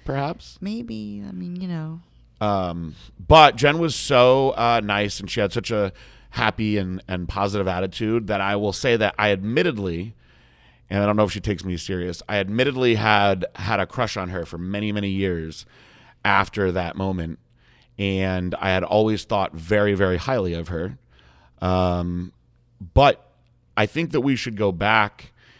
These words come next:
Speaker 1: to the beginning and let her tell her contest history, because there's a lot that you new guys probably won't know. The o-, the old school people like me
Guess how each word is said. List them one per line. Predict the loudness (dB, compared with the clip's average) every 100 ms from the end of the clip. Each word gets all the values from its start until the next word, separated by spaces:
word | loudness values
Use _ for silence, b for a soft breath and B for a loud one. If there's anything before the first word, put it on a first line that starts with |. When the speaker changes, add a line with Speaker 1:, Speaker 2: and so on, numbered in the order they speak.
| b b
Speaker 1:
to | -2 2
the |
beginning | 2 4 4 4 2 0 -4
and | -6 -2
let | -2 -2 _ -20 -20 -18
her | -4 0 0
tell | 2 0 0
her | -4
contest | -4 -4 -4 -4 -6
history, | -8 -4 -4
because | -4 -4 -6 -6 -14 B B B B B _ _
there's | 2 4 6
a | 4
lot | 4 2 2
that | -2 -6 -8 -20 _ -14
you | -4 -2
new | 0 2
guys | 2 0 0 -4
probably | -2 -2 -2 0 2
won't | 2 2 0
know. | -2 0 -2
The | -2
o-, | -2 -4 -2
the |
old | -2 -2
school | -6
people | -6 -4 -4
like | -4
me | -2 -2 -4